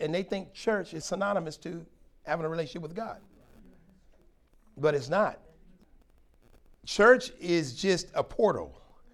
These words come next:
Coming together, assembly, is just a place where you can come, you could receive, you could hear, you could learn, you could fellowship, you can come to know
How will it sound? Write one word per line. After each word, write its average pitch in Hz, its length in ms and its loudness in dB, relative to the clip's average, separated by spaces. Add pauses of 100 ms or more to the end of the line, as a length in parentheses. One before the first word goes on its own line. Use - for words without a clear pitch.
(300)
Coming 214 280 4
together, 185 460 6
assembly, 185 320 0
is 156 140 -6
just 185 160 -4 (320)
a 135 80 -2
place 196 380 0
where 160 100 -8
you 160 100 -10
can 139 180 -8
come, 180 340 2 (240)
you 175 120 -4
could 151 160 -2
receive, 143 500 -4
you 156 120 -8
could 139 140 -8
hear, 165 280 -4
you 147 140 -6
could 143 140 -6
learn, 156 260 0
you 143 60 -8
could 123 160 -12
fellowship, 170 560 0 (220)
you 170 140 -2
can 139 300 -6 (480)
come 196 180 4
to - 120 -4
know 151 580 2